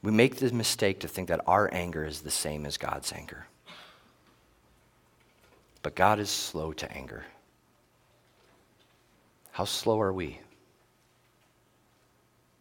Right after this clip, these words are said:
I guarantee it's not slow enough. We should be about loving others. And what better way to come alongside of someone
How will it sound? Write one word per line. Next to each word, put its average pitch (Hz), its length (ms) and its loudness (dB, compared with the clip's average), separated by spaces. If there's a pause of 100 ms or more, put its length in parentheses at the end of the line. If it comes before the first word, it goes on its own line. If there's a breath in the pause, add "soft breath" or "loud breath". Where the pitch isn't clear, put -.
(340)
I - 80 -8
guarantee 85 520 -2
it's - 160 -6
not 78 160 -4
slow 82 260 -4
enough. 78 420 -8 (2250)
We 107 100 -2
should 127 200 2
be 123 80 6
about 113 280 8
loving 90 320 6
others. - 540 -6 (1800)
And 110 100 8
what 123 120 12
better 127 180 12
way 131 180 10
to 131 80 4
come 123 260 6
alongside 110 640 8
of 127 100 2
someone 139 380 4